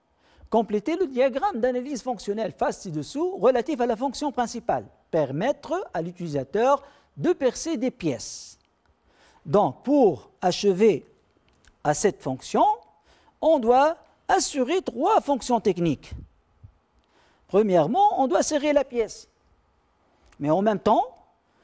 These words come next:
on doit animer l'outil d'un mouvement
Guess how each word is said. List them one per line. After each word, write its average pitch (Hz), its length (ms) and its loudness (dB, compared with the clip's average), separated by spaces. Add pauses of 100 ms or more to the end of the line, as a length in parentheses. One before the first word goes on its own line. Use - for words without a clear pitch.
(320)
on 349 140 2
doit 269 340 2 (120)
animer 269 600 2 (300)
l'outil 214 540 0 (840)
d'un 226 220 2
mouvement 208 640 2